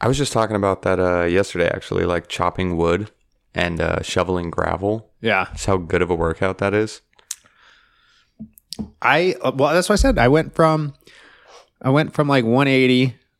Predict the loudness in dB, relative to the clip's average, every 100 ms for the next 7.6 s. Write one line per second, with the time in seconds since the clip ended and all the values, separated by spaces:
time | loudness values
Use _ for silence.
0 | -2 2 2 0 -2 2 0 0 -4 -12
1 | _ _ -6 -2 2 0 0 -8 -8 -10
2 | _ _ _ -4 -2 -2 -4 -4 0 2
3 | 4 4 2 -2 -2 0 0 -4 -14 _
4 | _ _ -2 0 0 -4 _ _ _ _
5 | -2 2 4 2 2 0 0 0 0 0
6 | 0 -2 0 0 0 -4 _ _ -2 0
7 | 2 2 2 2 2 0